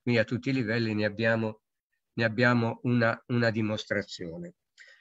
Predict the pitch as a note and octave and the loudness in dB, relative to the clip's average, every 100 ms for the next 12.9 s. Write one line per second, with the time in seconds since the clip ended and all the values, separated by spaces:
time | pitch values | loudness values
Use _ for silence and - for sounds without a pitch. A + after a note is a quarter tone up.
0 | _ _ _ - F#3+ F#3 D#3+ D3 C#3 C#3+ | _ _ _ 0 2 4 6 6 6 6
1 | C#3 - C3+ C#3 C#3 C#3 E3+ E3 B2+ G#2+ | 2 0 2 4 4 2 4 4 2 -2
2 | - B2 A#2+ - D#3 C#3 - - G#2+ - | -6 -6 -6 -2 2 2 0 -6 -8 -8
3 | - - _ A2 A2 - - C#3 D#3+ C#3+ | -16 -20 _ -18 -18 -8 0 4 4 2
4 | C3 A#2 G#2+ - D3+ - B2 B2 C3+ B2 | 0 -2 -4 0 0 2 0 4 6 6
5 | F#2+ F2+ - G#2 A2+ - A#2 G#2+ C#3+ F3 | 2 -8 -8 -4 -4 -4 -4 -2 2 2
6 | - G#2+ A#2 A2 _ _ _ _ _ _ | 2 -2 -4 -6 _ _ _ _ _ _
7 | _ - A2+ C#3 D#3 B2+ B2 A#2+ C3 C#3+ | _ 0 4 6 6 4 0 0 0 2
8 | C#3+ - D#3 D#3+ C#3 A#2+ - A#2 - - | 0 -2 0 0 0 -2 -2 -4 -2 0
9 | D3+ C3 G#2 A#2+ C3+ D3+ A#2 F#2 F#2+ - | 0 0 0 2 4 4 4 0 -8 -8
10 | G2 F#2+ A2 G#2+ G#2 G2+ G2 G2+ G2 G2+ | -10 -8 -4 -2 -2 -2 -4 -8 -6 -8
11 | G2 A2+ A2+ C3+ B2 C#3+ D3 B2 A2 - | -6 -6 -4 -2 2 4 4 0 -2 0
12 | C#3+ C#3 A#2+ - B2 A#2+ - G#2+ | 0 0 -6 -2 0 0 -2 -6